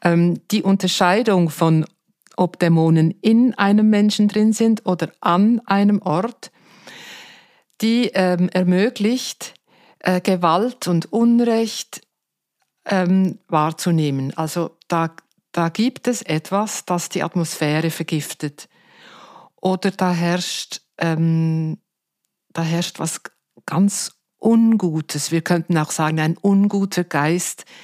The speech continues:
im Zwischenmenschlichen. Oder Dämonen lasten, ähm, auf einer Stadt. Äh, das hat auch eben mit Gewalt zu tun. Also wenn man durch eine, äh, zerbombte Stadt gehen würde, würde man auch sagen, mein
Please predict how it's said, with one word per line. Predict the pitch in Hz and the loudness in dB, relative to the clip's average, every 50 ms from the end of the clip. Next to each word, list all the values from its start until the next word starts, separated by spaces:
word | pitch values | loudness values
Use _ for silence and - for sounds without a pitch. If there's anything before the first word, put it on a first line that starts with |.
| - - - _ | -20 -20 -20 _
im | _ - 180 175 170 | _ -2 0 0 0
Zwischenmenschlichen. | 165 - - 180 170 - - 175 180 160 151 139 143 139 - - 139 143 - 151 151 147 - - - - - - - - - - - - - - - _ | 0 -2 -4 -4 -4 -4 -2 -2 -2 -2 -2 -2 -4 -6 -8 -10 -12 -10 -8 -8 -8 -10 -12 -18 -20 -20 -20 -20 -20 -20 -20 -20 -20 -20 -20 -20 -20 _
Oder | - - 190 185 - 190 | -4 -2 -2 -2 -2 -4
Dämonen | 175 - 180 175 165 165 180 185 196 220 220 220 214 | -2 -2 0 0 0 2 2 2 4 4 4 4 4
lasten, | 196 185 170 175 175 - - - - - 208 202 190 185 190 185 185 180 180 175 _ _ _ _ _ _ _ _ _ - - _ _ _ | 2 2 0 0 -2 -4 -6 -6 -2 0 2 2 4 4 2 2 2 0 0 -4 _ _ _ _ _ _ _ _ _ -20 -20 _ _ _
ähm, | - 175 170 165 170 165 165 - | -4 -2 0 0 0 0 0 0
auf | 170 175 170 165 - - | -2 -2 -2 -4 -6 -4
einer | 170 160 165 160 156 | 0 0 0 0 0
Stadt. | 151 - - - 165 156 170 - - - - - _ _ _ - | -2 -4 -4 -2 -2 -2 -4 -4 -8 -14 -14 -16 _ _ _ -10
Äh, | - 156 151 151 135 135 | -6 -6 -6 -6 -6 -8
das | - - 160 - - | -8 -8 -8 -6 -4
hat | 160 139 - | -4 -4 -2
auch | - 156 170 | -4 -4 -2
eben | 180 190 208 | 0 2 2
mit | 208 196 190 - | 2 2 0 -2
Gewalt | - 180 170 160 147 139 160 190 190 - | -2 -4 -2 0 0 0 0 -2 -4 -6
zu | - - - - 190 | -10 -8 -8 -6 -6
tun. | - - - 185 185 190 202 185 170 | -6 -4 -4 -2 0 2 2 2 2
Also | 156 156 156 | 0 -2 -4
wenn | 156 156 156 | -4 -2 -2
man | 156 156 160 | -2 -2 -2
durch | 160 160 160 - 156 | -2 -4 -4 -4 -4
eine, | 151 151 156 156 147 147 - - - - - - - - - - - - _ | -2 -2 -2 -2 -4 -6 -10 -18 -20 -20 -20 -20 -20 -20 -20 -20 -20 -20 _
äh, | - - 135 - - | -12 -10 -10 -10 -10
zerbombte | - - 175 170 170 165 - 170 165 180 208 208 - - 196 185 170 175 - - | -6 -2 -2 -2 0 0 0 2 2 2 2 0 -2 -2 0 0 0 0 -2 -6
Stadt | - - - - 175 170 170 - _ - - - | -8 -6 -2 -2 -2 -2 -2 -6 _ -14 -14 -8
gehen | - - 185 180 190 196 196 190 | -4 -2 0 2 2 2 2 2
würde, | 175 170 170 175 175 - 180 170 | 2 2 0 0 -2 -2 -2 -2
würde | 165 175 170 - 175 | -2 -2 -2 -2 -2
man | 160 165 160 151 | -2 -2 -2 -2
auch | 147 151 - | -4 -4 -6
sagen, | - - 135 143 151 151 | -6 -6 -6 -4 -4 -4
mein | 147 147 143 139 143 147 | -2 -2 -4 -4 -4 -6